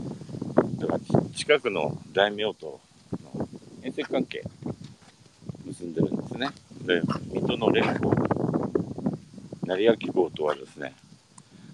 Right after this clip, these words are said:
大変幼少の頃から直政は尊敬するんですね。非常に気さくで明るい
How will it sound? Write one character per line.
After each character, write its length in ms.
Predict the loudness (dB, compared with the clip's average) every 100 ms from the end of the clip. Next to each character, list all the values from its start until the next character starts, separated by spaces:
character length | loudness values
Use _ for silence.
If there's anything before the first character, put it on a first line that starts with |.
| -2
大 160 | 2 4
変 240 | 4 0 0
幼 180 | 2 2
少 180 | 2 0
の 120 | 2
頃 220 | 2 0
か 140 | 0
ら 120 | -6 -8 _ _ _ _ _ _ _ _ -6
直 180 | -2 0
政 340 | -2 -4 -8
は 80 | -10 _
尊 160 | -4 -4
敬 140 | -2
す 140 | -4 -6
る 60 |
ん 60 | -8
で 80 | -10
す 80 | -8
ね。 160 | -8 -8
非 60 | -8
常 60 | -4
に 120 | -4
気 120 | -4
さ 140 | 0 0
く 120 | 2
で 220 | 4 4 0 _ -20 -20 -20 -6
明 220 | -2 4 6
る 160 | 8
い 260 | 6 4